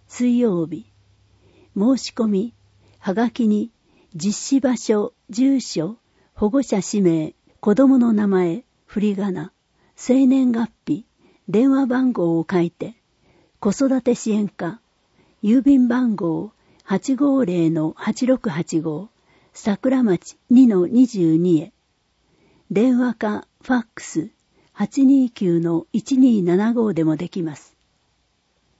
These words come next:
のびのび子育て講座。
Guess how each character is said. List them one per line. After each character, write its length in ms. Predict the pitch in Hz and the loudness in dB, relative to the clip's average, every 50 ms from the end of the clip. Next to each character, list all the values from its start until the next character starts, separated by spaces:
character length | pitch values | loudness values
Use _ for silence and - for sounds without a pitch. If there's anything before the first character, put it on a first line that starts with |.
| _ _ _ _ _ _ _ _ _ _ _ _ _ _ _ _ _ _ _ _ _ _ _ - | _ _ _ _ _ _ _ _ _ _ _ _ _ _ _ _ _ _ _ _ _ _ _ -2
の 140 | 196 196 208 | 0 2 4
び 160 | 233 277 277 | 6 6 6
の 160 | 247 254 254 | 6 4 2
び 240 | 226 240 226 226 - - | 2 0 -2 -2 -4 -4
子 100 | - 233 | -4 -4
育 300 | 214 - 262 - 277 247 | 0 0 0 2 0 0
て 140 | - 240 240 | -2 -2 -4
講 260 | - 247 214 175 151 | -2 -2 -2 -2 -2
座。 220 | - - 123 185 | -4 -8 -14 -14